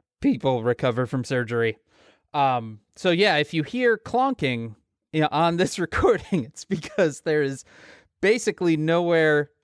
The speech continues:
in my very small house for all of the people that are currently in my house to hide while I record. I had to kick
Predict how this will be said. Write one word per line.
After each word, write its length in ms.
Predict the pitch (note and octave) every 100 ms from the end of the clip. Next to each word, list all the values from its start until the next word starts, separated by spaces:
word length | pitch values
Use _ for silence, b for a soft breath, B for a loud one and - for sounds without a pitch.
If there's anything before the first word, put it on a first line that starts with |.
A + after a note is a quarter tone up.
| _ -
in 200 | D#3 D3+
my 360 | D3 C#3+ C#3+ C3+ -
very 360 | C#3 D3 D3
small 320 | - D3+ C#3
house 400 | C#3 C3+ A2+ -
for 320 | - C3 B2 -
all 220 | C3 D#3
of 140 | D3
the 80 | C#3
people 340 | - F3 - B2
that 160 | A#2
are 60 | A#2
currently 440 | D#3 C#3 C3 C#3
in 80 | C3+
my 200 | A#2+ A2+
house 280 | A2+ A2 -
to 100 | -
hide 480 | A#2 A#2 A2 G#2 G2+
while 320 | - A#2 A2+
I 120 | A2+ A2+
record. 500 | G#2+ G#2+ A#2 A2 G#2
I 60 |
had 140 | B2 A2+
to 40 |
kick 340 | - D3+ B2+